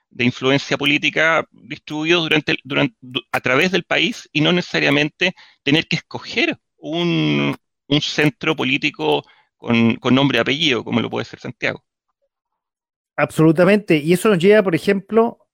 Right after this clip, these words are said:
Speaker 2: y, y voy a dar la, el puntapié al siguiente tema, lo que pasa en la Araucanía. O sea, eh, claro, nosotros de San-, desde Santiago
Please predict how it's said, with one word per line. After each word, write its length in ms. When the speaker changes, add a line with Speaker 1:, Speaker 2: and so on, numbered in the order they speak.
Speaker 2:
y, 640
y 260
voy 160
a 60
dar 160
la, 200
el 200
puntapié 500
al 80
siguiente 400
tema, 340
lo 140
que 100
pasa 440
en 140
la 80
Araucanía. 680
O 40
sea, 280
eh, 720
claro, 200
nosotros 480
de 140
San-, 300
desde 300
Santiago 800